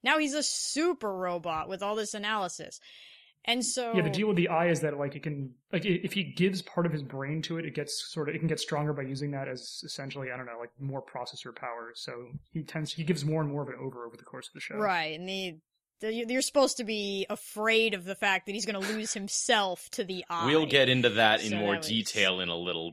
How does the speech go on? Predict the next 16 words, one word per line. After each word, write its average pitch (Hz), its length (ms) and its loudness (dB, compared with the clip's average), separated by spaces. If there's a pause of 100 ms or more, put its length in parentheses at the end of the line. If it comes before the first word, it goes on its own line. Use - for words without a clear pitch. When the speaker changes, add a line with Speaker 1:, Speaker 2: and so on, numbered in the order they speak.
Speaker 3:
bit, 85 220 2 (180)
but 90 180 0
you 107 140 -2
were 104 80 2
sa- 147 200 0 (320)
Speaker 1:
Right, 214 500 6
yeah, 202 220 2
that 208 60 0
was 208 120 -4
a - 20 -2
Speaker 2:
Yeah. 147 60 -4
Speaker 1:
disappointment. 151 680 -10
But 269 200 6
I 294 120 10
think 330 400 0
that 294 280 4